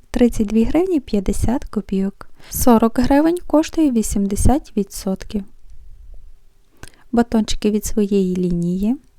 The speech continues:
Сто два грами коштує двадцять гривень сорок копійок.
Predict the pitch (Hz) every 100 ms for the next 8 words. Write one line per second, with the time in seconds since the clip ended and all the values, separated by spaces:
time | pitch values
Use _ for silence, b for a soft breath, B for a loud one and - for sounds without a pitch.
0 | - - - 254 233 226 220 190 185 175
1 | 214 311 262 262 - 214 202 196 196 208
2 | 202 233 311 370 330 - 226 277 - 196
3 | 202 196 196